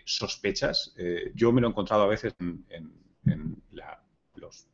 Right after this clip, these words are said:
tres o cuatro que conozco antivacunas que enseguida saltan a, "Pero mira, mira, mira", ¿no? Eh, y siempre les digo, "Mira, ¿sabes cuál es el riesgo de, eh, ir en coche? ¿Cuál es el riesgo de, eh, cruzar calle? ¿Cuál es el riesgo de", o sea, poner las cosas sobre la mesa y aceptarlo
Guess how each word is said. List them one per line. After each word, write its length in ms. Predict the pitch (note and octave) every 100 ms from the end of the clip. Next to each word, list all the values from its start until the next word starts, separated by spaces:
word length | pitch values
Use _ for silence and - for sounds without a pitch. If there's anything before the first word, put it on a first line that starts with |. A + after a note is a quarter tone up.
| _
tres 160 | F#2+ F2+
o 60 | -
cuatro 220 | F2+ F2
que 100 | F2
conozco 280 | F2 - F2
antivacunas 720 | E2+ E2+ - F2+ F#2 G#2 -
que 320 | - E2+ D#2+
enseguida 480 | - - F2 G#2 A2
saltan 400 | - G#2+ - F#2
a, 240 | F2 E2 -
"Pero 140 | -
mira, 240 | F#3+ F3+
mira, 220 | A2+ D#3+ A#2
mira", 200 | B2+ E2+
¿no? 200 | C#3+ - - - - -
Eh, 400 | - - - -
y 200 | G2+ F#2
siempre 280 | - G#2 A#2
les 160 | A2
digo, 580 | G2+ G#2+ G2+ F2+ E2+ - _ _ _
"Mira, 320 | A2+ E2+ D2
¿sabes 280 | - A2 C3
cuál 100 | C#3
es 100 | C3
el 80 | B2
riesgo 440 | C3+ C#3+ C#3 B2
de, 400 | A#2 A#2+ B2+ B2+ - - -
eh, 360 | G2 G#2 G2+ G#2
ir 140 | A#2+
en 100 | A#2
coche? 340 | F#2+ F#2 - - -
¿Cuál 160 | A2
es 80 | G#2+
el 100 | A2
riesgo 420 | A2+ B2 A#2+ B2
de, 420 | F#2+ A#2 A#2+ B2 - - - -
eh, 280 | G#2+ G#2+ -
cruzar 240 | F#2+ - -
calle? 360 | F#2 F2 - _ -
¿Cuál 180 | A#2
es 80 | A#2
el 100 | A2
riesgo 340 | A#2 A#2+ A2 G#2+
de", 180 | A2+ B2
o 40 |
sea, 140 | G2 - - _
poner 340 | - G#2 A#2+ B2+
las 140 | B2
cosas 220 | - A#2
sobre 160 | A2+ G#2+
la 80 | G2
mesa 240 | G2+ A2+
y 60 | G#2
aceptarlo 600 | G2 F#2 - G2+ B2